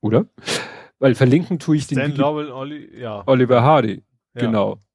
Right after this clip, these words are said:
Speaker 1: Stan und Olli heißt der Film, genau. Ähm, ja, nee, es, äh, ist ein Film, ich hatte damals, als er rauskam, von dem Film gehört,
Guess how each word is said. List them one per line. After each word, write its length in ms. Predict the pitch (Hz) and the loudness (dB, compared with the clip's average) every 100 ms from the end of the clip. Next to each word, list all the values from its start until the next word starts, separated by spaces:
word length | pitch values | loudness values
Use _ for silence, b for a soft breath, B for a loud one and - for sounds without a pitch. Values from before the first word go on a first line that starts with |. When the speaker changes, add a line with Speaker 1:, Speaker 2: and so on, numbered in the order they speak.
| - | -14
Speaker 1:
Stan 300 | - 160 160 | 0 2 2
und 100 | 127 | 0
Olli 260 | 135 135 104 | 2 2 0
heißt 320 | 101 107 110 | -2 -6 -6
der 60 | |
Film, 320 | - 104 98 _ | -12 -14 -20 _
genau. 320 | 107 98 87 _ _ - B B B - | -14 -14 -16 _ _ -18 B B B 0
Ähm, 380 | 131 127 123 123 - - | 4 4 2 -6 -12 2
ja, 260 | 143 110 - b b b | 2 2 -4 b b b
nee, 160 | 180 165 | 2 4
es, 280 | 120 - - | 2 -6 -2
äh, 540 | 151 147 139 131 131 131 117 _ - 139 | 0 2 2 -2 -8 -14 -20 _ -18 -12
ist 180 | 135 | -6
ein 140 | 156 139 | -6 -6
Film, 500 | - - 143 190 208 | -6 0 2 4 0
ich 140 | 139 | 0
hatte 160 | 151 143 | 0 2
damals, 340 | 139 135 131 | 2 2 0
als 200 | 127 117 | -2 -2
er 100 | 127 | 0
rauskam, 560 | 107 131 160 170 170 175 | 2 0 0 0 0 -2
von 160 | 180 | -6
dem 140 | 170 165 | -8 -8
Film 320 | - 165 170 | -6 -6 -4
gehört, 460 | 170 147 180 202 | -6 -2 -2 -4